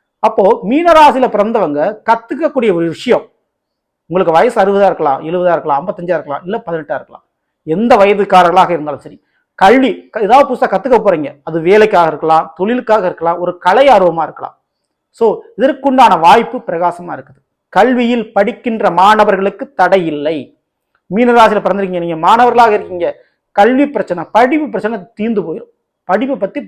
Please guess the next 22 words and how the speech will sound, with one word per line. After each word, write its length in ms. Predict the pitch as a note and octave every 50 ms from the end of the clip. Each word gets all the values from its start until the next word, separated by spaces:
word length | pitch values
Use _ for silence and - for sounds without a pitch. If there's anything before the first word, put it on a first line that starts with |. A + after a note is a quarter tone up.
| -
பயப்படாம 500 | - F#3 A3 G#3+ - B3 G#3+ A#3 A#3 A3 G#3+
இருக்கலாம். 280 | F#3 D#3+ D3 B2 - - _ _ _ _ _ _ _ _ _ _ _ _
so 60 | - G#3
இந்த 120 | F3 F3+ E3
ரெண்டாயிரத்தி 360 | E3+ G3 A3+ B3 - - - A3
இருபத்தி 220 | G3+ G3 G3+ G3 F#3+
நாலுல 180 | F#3 G3+ A#3 B3 A#3+ -
கல்விக்கு 360 | F#3 F#3+ G3+ G3+ G3+ G#3 G3 F3 D3
யோகம் 180 | - - D3 D#3
உண்டு. 140 | - _ _ _ _ _ _ _ _ _ _ _ _ _ _ -
அதுக்கடுத்து 500 | E3+ F#3+ A3 A3+ A3+ G3 E3 - - - _ _ _ _ _ _ _ _ _ _ _ _ _ -
அசையும் 500 | E3 F#3+ G3+ - C4+ C#4+ C#4+ D#4 D#4+ E4 D4+ B3
அசையா 280 | - - A3 A#3 A#3+ A3 - -
சொத்துக்கள், 520 | G#3+ G#3+ - - A3+ - - F3+ F3 - _ _ _ _ _ _ _ _ _ _ _ _ _ _ _ _ -
அசைற 300 | - E3+ - B3 C4 C4 A#3+ -
சொத்து 280 | G3+ G3+ - - - C4+ A#3+ F3+
வண்டி 240 | D#3+ F3 F3+ G3 F#3 E3+
வாகனம், 320 | D#3+ C3+ - C3+ - _ _ _ _ _ _ _ -
அசையா 320 | - F3+ - - B3+ B3+ A#3+ -
சொத்து 260 | - G3+ G#3 - B3 C4+ A#3+ F#3 E3+ F3
லேண்டு 420 | F#3 G3+ A3 A#3 A#3 A3+ G#3+ A#3+ C#4 E4+ - G3+
மற்றும் 320 | F#3 F3 - - F#3 E3+